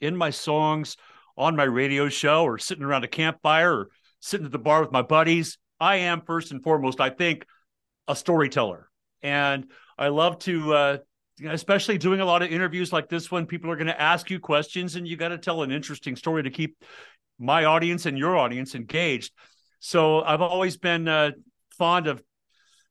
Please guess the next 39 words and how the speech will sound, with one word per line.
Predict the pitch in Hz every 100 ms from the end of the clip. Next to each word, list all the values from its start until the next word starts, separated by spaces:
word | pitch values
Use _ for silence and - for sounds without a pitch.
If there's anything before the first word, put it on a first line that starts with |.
| _
recounting | 143 175 165 180 180 170 147
those | 139 135 147
moments | 143 170 151 135
in | 151
my | 135
life | 131 135 165
that | 165 120
really | 127 160 151 123 -
had | 127 143
an | 131
impact | 170 160 123 -
on | 127 120
me. | 123 156 123 107 - _ _ -
And | 175
of | 165
course, | - 156 151
everybody | 147 143 143 139 135
will | 131
tell | 127 156 165
you | 139 127
along | 127 127
the | 123
way, | 135 151 131 123 _ -
"Hey, | 262 208
you | 107 143
should | 165 120
write | 131 147
a |
book." | 139 233 131 - _ _ _ _ _ _ _ _ _ 147
And, | 151 151 151 127 - _ _ -
uh, | 143
that | 143 165 165
became | 160 175 160 151
a, | 147 139 127 _ _ _ _ _ _
a | 139
goal | 131 156 175 190
of | 156
mine | 135 139 147 147
to | 151 135